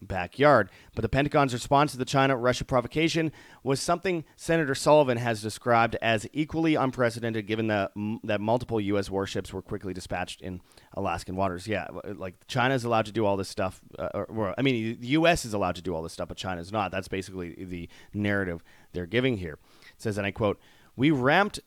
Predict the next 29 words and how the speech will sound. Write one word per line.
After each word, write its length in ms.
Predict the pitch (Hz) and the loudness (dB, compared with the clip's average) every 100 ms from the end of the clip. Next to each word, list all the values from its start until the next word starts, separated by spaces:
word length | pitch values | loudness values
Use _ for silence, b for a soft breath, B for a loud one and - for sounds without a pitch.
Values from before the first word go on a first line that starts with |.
| - | -6
that 300 | 120 143 143 | 2 4 6
up 160 | 135 131 | 4 2
significantly. 880 | 139 110 113 131 143 110 90 95 87 | -4 -4 0 0 0 -4 -4 -6 -6
Four 500 | - - 135 160 175 | -12 0 6 8 8
U 220 | 135 139 | 6 4
S 100 | 131 | 4
destroyers 540 | 123 - 117 110 107 | -2 -4 2 4 2
and 120 | 101 98 | 0 -2
air 220 | 101 104 | 0 0
assets, 400 | 90 95 - 92 | 0 -2 -4 -8
P 240 | - 131 120 | -4 0 2
eights, 240 | 113 - - | 2 -2 -4
and, 240 | 110 104 B B B B | -4 -4 B B B B
uh, 200 | 104 107 | 0 4
that 200 | 127 123 | 6 6
were 80 | 107 | 4
tracking 420 | - 131 - 120 | 4 4 4 0
and 80 | 104 | 4
monitoring 500 | 131 151 101 78 85 | 6 6 2 -4 -8
this 220 | 98 101 | -8 0
large-scale 480 | 104 98 - 101 87 | 2 2 -2 -2 -2
Russian 360 | 92 92 87 - | -2 -4 -6 -10
China, 440 | - 107 92 78 - B B _ - | -8 -6 -4 -6 -12 B B _ -6
uh, 380 | 95 85 82 58 | -2 -2 -4 -4
Chinese 320 | 104 92 - | -4 -6 -4
task 320 | 113 95 - | -2 -2 -2
force 180 | 98 87 | -4 -4
quite 220 | - 82 | -6 -10
closely." 440 | - 143 156 95 | 2 2 2 -4